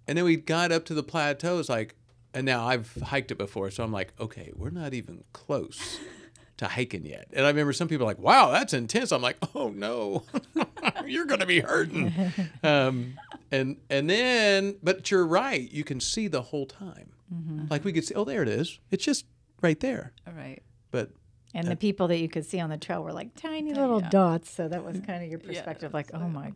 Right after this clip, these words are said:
Speaker 1: Yeah,
Speaker 2: goodness, it's
Speaker 1: it's
Speaker 2: farther
Speaker 1: way
Speaker 2: away
Speaker 1: out
Speaker 2: than it
Speaker 1: there.
Speaker 2: looks."
Speaker 3: Yeah.
Speaker 1: And then so we, we got, it, this was initially from that first plateau, and we kinda got, got up and out of the greenery stuff,
Speaker 3: Mm-hmm.
Speaker 1: and it was just rock,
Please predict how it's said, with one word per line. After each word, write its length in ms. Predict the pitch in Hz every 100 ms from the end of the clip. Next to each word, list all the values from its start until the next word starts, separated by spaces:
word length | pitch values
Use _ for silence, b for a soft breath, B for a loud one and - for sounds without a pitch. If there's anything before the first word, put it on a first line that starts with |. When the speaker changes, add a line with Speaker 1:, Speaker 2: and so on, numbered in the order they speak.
| -
Speaker 1:
Yeah, 140 | 110
Speaker 2:
goodness, 380 | 107 185 170 160
it's 160 | - 113
Speaker 1:
it's 60 |
Speaker 2:
farther 280 | - 175 165
Speaker 1:
way 100 | 156
Speaker 2:
away 220 | 156 160
Speaker 1:
out 60 | 156
Speaker 2:
than 140 | 156 156
it 100 | 165
Speaker 1:
there. 100 | 160
Speaker 2:
looks." 300 | 156 - - -
Speaker 3:
Yeah. 80 | 151 139 135 B B B B
Speaker 1:
And 100 | 139
then 80 | 151
so 200 | - 170
we, 240 | 147 139 143
we 180 | - 143
got, 400 | 143 214 247 - -
it, 260 | 139 151
this 220 | 160 240 -
was 180 | 165
initially 920 | 147 135 147 165 - 156 143 135 131 123
from 520 | - 151 143 135 135 -
that 240 | 135 -
first 320 | - 202 190
plateau, 1000 | - 151 123 - 139 117 104 64 71 120 - b b b
and 100 | 127
we 100 | 131
kinda 300 | 127 190 185
got, 260 | 147 135 135 _ -
got 240 | 139 135 -
up 180 | 131 135
and 120 | 120
out 200 | 131 143
of 80 | 131
the 80 | 117
greenery 540 | 110 123 139 127 101
stuff, 640 | - - 78 53 52 - - _ -
Speaker 3:
Mm-hmm. 220 | 160 143
Speaker 1:
and 100 | 123
it 100 | 120
was 120 | 107 104
just 260 | 107 -
rock, 500 | 110 101 82 - -